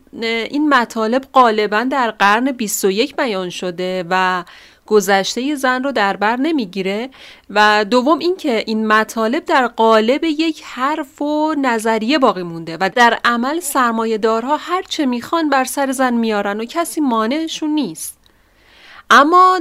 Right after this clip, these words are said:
در شرق و البته به عبارت صحیح‌تر در فضای اسلامی زمین تا آسمان ماجرا متفاوته. این حرف من نیست. گوستاو لوبون،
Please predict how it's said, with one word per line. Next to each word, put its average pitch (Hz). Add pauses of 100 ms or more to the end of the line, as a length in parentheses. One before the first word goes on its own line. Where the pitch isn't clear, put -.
در 233
شرق 277
و -
البته 214
به 285
عبارت 226
صحیح‌تر 226 (540)
در 175
فضای 196
اسلامی 196 (680)
زمین 294
تا 359
آسمان 269
ماجرا 254
متفاوته. 233 (720)
این 262
حرف 349 (100)
من 381
نیست. 294 (540)
گوستاو 294
لوبون، 269